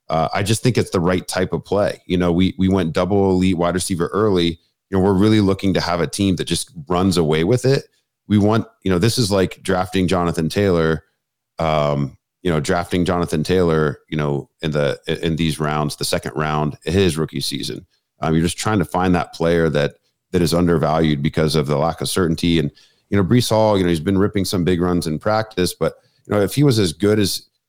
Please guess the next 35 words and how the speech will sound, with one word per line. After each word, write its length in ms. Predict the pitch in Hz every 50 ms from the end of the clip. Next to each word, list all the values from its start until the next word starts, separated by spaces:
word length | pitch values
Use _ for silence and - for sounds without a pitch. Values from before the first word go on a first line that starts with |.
| _ _
if 140 | - 87 -
he 100 | 139 135
really 220 | 117 135 139 135
is 140 | 120 101 98
as 160 | 95 80 71
good 200 | - 95 98 92
as 140 | 92 82 -
he 140 | - 85 80
looked 360 | 78 87 95 92 - - - -
in 120 | 80 76 69
college 540 | - - 113 107 85 73 73 73 73 - - -
and 160 | 85 85 73
brings 340 | 80 85 90 95 92 78 80
that 260 | 85 80 78 - -
to 80 | - 80
the 80 | 85
next 240 | 82 78 71 - -
level, 580 | - 95 104 104 85 82 78 76 76 - - _ _ _ _
it 140 | - 113 104
doesn't 260 | 139 139 127 127 85
matter 400 | 87 90 87 90 98 104 101 92
that 160 | 85 85 80 -
the 80 | 80
Jets 300 | 76 - 90 85 80 -
offense 400 | 73 78 82 - - 82 76 -
hasn't 320 | - 82 82 82 - - 73
gotten 300 | 82 80 85 - - 50
there 120 | 50 50
yet. 260 | - - - - -
Like, 120 | 73 78 76
Breece 420 | 78 71 - 87 87 90 - -
would 140 | 87 85 80
actually 320 | 80 80 - - 82 80
be 160 | 71 82 82
big, 400 | 76 69 - - 87 90 85 87